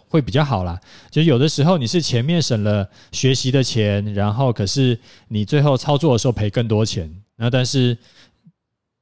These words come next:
就是有好有坏啊。那如果一开始你可能去上个课，然后跟一个不错的老师，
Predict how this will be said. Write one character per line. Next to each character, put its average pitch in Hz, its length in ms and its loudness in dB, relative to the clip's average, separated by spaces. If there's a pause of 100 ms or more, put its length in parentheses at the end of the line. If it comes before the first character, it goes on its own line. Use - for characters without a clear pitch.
(140)
就 131 140 0
是 120 100 -2
有 117 100 2
好 120 160 0
有 95 160 0
坏 113 220 0
啊。 87 140 -6
那 120 80 0
如 120 100 0
果 131 100 2
一 139 80 0
开 143 220 0
始 113 140 -4
你 110 100 -4
可 104 60 -4
能 98 80 -4
去 120 100 -4
上 151 220 -2
个 113 100 0
课， 123 460 2
然 92 180 -6
后 113 160 -4
跟 120 180 0
一 127 60 -2
个 110 260 0
不 101 140 -10
错 143 180 0
的 120 60 2
老 95 160 0
师， 139 400 0